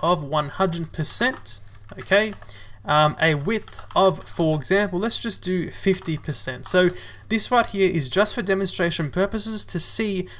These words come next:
what fifty percent progress looks like, okay? I'm gonna say also a top of zero and a left of zero, as well as a background right here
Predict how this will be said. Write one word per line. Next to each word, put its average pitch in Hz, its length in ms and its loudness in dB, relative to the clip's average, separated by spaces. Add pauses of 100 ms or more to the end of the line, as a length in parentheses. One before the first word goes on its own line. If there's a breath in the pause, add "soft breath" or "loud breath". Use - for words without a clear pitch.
what 175 180 2
fifty 226 360 -2
percent 208 360 2
progress 160 520 0
looks 190 340 -2
like, - 300 -10 (240)
okay? 175 280 -2
I'm - 600 -16
gonna 196 140 2
say 190 200 6
also 220 460 2 (100)
a 170 120 0
top - 580 0
of 156 340 -2
zero 180 500 0 (180)
and 151 120 0
a 151 120 2
left 170 580 0
of 143 380 0
zero, 190 380 0 (1040)
as 185 200 4
well 170 280 4
as 156 180 2
a 143 80 2
background 147 840 0
right 196 240 4
here 165 340 -2